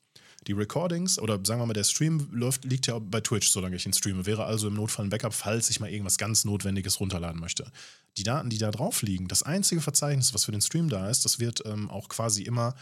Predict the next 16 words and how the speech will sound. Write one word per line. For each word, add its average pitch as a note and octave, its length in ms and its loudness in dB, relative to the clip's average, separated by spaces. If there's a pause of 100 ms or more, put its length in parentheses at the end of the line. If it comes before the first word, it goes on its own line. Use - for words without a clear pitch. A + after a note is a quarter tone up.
(360)
ähm, G2 220 -4
per G#2 120 -2
Cloud A#2+ 300 -2
gespiegelt F#3+ 600 0
und, A2+ 340 0
ähm, G#2 360 -2 (140)
ist - 160 0
hier B2+ 100 -2
sowieso A2+ 380 2
immer A#2 220 2
auf - 100 -4
meinem A2 140 2
nas A2 240 2
nochmal C3+ 240 4
als B2 100 -2
Backup. A2+ 340 -4